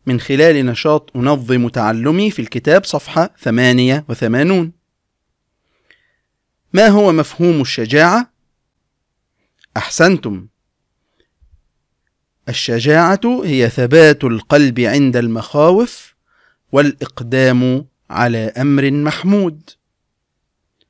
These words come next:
ممتاز. ما هو مفهوم التهور ضد الشجاعة؟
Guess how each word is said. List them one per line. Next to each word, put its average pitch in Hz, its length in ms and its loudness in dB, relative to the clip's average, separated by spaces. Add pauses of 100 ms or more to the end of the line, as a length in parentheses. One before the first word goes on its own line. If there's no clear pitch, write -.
ممتاز. 139 720 2 (800)
ما 190 200 4
هو 196 280 4
مفهوم 160 560 0
التهور 160 800 2 (1120)
ضد 131 280 2
الشجاعة؟ 147 760 0